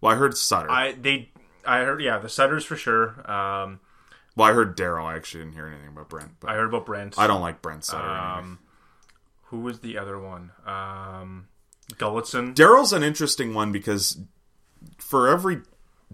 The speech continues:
Speaker 1: bad Daryl Sutter story, there's been a lot of players who were like, "Yeah, I,
Speaker 2: Sure.
Speaker 1: I owe my life
Speaker 2: Career.
Speaker 1: to Daryl
Speaker 2: Yeah.
Speaker 1: Sutter." <laughs>
Speaker 2: Yeah.
Speaker 1: You know what I mean? Like,
Speaker 2: For sure.
Speaker 1: and
Speaker 2: But it was just very
Speaker 1: I can
Speaker 2: interesting
Speaker 1: understand
Speaker 2: to
Speaker 1: that.
Speaker 2: see that that many of those guys on that list, um,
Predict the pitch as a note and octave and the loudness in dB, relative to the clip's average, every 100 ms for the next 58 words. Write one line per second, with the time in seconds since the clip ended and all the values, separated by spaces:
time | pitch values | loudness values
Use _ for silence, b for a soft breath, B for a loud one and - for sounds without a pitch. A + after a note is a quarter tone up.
0 | - G#2 A2+ C3 B2 C3+ C3+ B2 - B2 | 0 4 6 4 2 2 4 2 2 2
1 | B2+ A#2 B2 A#2+ C3 A2 G2 - G2+ G2 | 2 0 0 2 2 2 0 0 -2 0
2 | F#2 F2 F2 F#2+ F2+ F2 F#2 F2 E2+ E2+ | 2 0 0 -2 -2 -4 -4 -4 -4 -4
3 | E2+ D#2+ E2 E2 - _ - - C3 - | -4 -4 -4 -6 -12 _ -12 -2 -2 0
4 | G2 F#2 F2+ F2 E2 E2 E2 _ _ - | 2 4 4 2 -2 -4 -8 _ _ -20
5 | - E2+ F2 F2+ G2 G2 F2 G2+ F2 E2+ | -16 -10 -2 0 0 0 -2 -4 -4 0
6 | F2+ E2+ - - B2+ A#2+ - A2+ G#2 G2+ | 0 6 6 6 0 -2 2 4 6 4
7 | F#2 F2 F#2+ G#2 F2 - b b - F3+ | 0 -4 -4 -4 -4 -6 b b -8 -6
8 | D#3+ F#2+ - G#2 G#2+ G#2 F#2+ E3 E3 G#3 | -4 -6 -4 6 6 8 6 4 4 -2
9 | D#3+ D#3 G#2+ G#2 F#2+ F2 - E2+ E2 D#2+ | 6 6 6 4 2 0 -2 -2 -4 -8
10 | D#2 A2 G2+ G2+ A2 B2 B2 A#2 A#2 A2 | -8 -6 -6 -4 -4 -4 -4 -4 -2 -4
11 | G#2 G2+ G#2+ G2+ G2 G2 G2 G2 F2 F#2+ | -6 -8 -2 -2 -2 -6 -10 -10 -10 -12
12 | F#2+ - - b b b - G2 F#2+ F#2 | -12 -16 -18 b b b -8 -6 -4 -6
13 | F#2 | -10